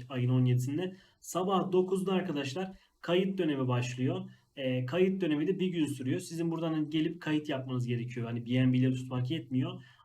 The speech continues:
Ayın on yedisine kadar, on birinden on yedisine kadar tutuyorsunuz. On yedisinde gelip kaydoluyorsunuz. Kaydolduktan sonra arkadaşlar işte Binance hesaplıyor kim ne kadar B N B tutmuş.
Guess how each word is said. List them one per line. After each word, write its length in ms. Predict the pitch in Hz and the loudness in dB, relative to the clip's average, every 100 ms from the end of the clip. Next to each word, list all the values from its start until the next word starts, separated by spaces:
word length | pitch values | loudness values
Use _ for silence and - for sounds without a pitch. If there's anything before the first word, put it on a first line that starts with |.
| - | -4
Ayın 220 | 156 180 | 0 2
on 160 | 180 | 2
yedisine 360 | 180 160 - 135 | 2 0 -2 -2
kadar, 300 | 123 120 120 | -2 -4 -6
on 240 | 156 165 170 | -4 -2 0
birinden 300 | 151 139 131 131 | 0 -2 -4 -6
on 140 | 151 | -4
yedisine 380 | 170 160 - 143 | -2 -2 -4 -8
kadar 260 | 127 120 120 | -6 -6 -6
tutuyorsunuz. 640 | 151 147 180 180 185 - - _ - | -4 0 0 0 -2 -4 -14 _ -6
On 180 | 170 | -2
yedisinde 380 | 180 170 170 156 | 0 0 -2 -2
gelip 260 | 147 127 127 | 0 -2 -2
kaydoluyorsunuz. 800 | 165 185 185 175 170 180 185 - _ _ - | -2 2 2 2 0 -2 -4 -6 _ _ -6
Kaydolduktan 720 | 160 180 185 185 190 190 185 | -2 2 4 2 2 0 0
sonra 240 | 180 160 | 0 -2
arkadaşlar 580 | 147 139 143 127 180 185 - _ _ - | -2 -4 -6 -4 -6 -6 -12 _ _ -20
işte 220 | - 160 | -10 -2
Binance 440 | 147 175 175 175 165 | 0 2 2 0 -2
hesaplıyor 580 | 156 147 175 180 147 131 | -2 -4 -2 0 -2 0
kim 200 | 151 147 | 0 0
ne 100 | 208 | 0
kadar 300 | 143 139 127 | -2 -2 2
B 60 | |
N 260 | 127 127 123 | 4 4 4
B 120 | 120 | 2
tutmuş. 540 | - - 127 131 - | -4 -8 -6 -6 -8